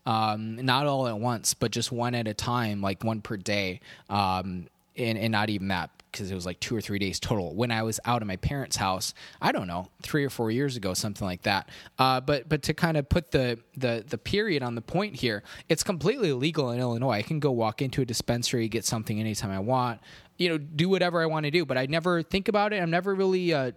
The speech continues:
drawn to it other than right now because it's dry January and I'm thinking, "Hey, I still wanna kinda party." But, um, no, I just never really thought about it. I've heard it's expensive. A-,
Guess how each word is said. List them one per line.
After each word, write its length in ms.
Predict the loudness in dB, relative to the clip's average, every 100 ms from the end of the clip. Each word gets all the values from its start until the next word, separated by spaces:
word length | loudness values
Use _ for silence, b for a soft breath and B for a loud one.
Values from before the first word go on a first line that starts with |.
| -4
drawn 340 | 0 2 2
to 140 | 2 0
it 80 | 2
other 220 | 2 2
than 160 | 2 0
right 180 | 0 2
now 180 | 2 0
because 280 | -2 -4
it's 120 | -4 0
dry 220 | 2 2
January 480 | 0 -2 0 -2 -2
and 60 |
I'm 80 | -4
thinking, 280 | -6 -4 -2
"Hey, 140 | 0
I 80 | 0
still 240 | 0 0
wanna 180 | 0 -2
kinda 220 | 0 -2
party." 440 | 0 0 0 0 -6 B B B B
But, 300 | 0 2 0
um, 400 | 0 0 -4 -8 -10 -10 -10 -14 _ _ -8 -2
no, 140 | 2
I 100 | 2
just 160 | 0 -4
never 140 | 0
really 160 | 0 2
thought 200 | 0 0
about 180 | 0 -2
it. 40 |
I've 120 | 0
heard 200 | 0 0
it's 180 | 0 0
expensive. 640 | -2 0 0 0 -4 -6 -10 B B B
A-, 280 | 0 2 2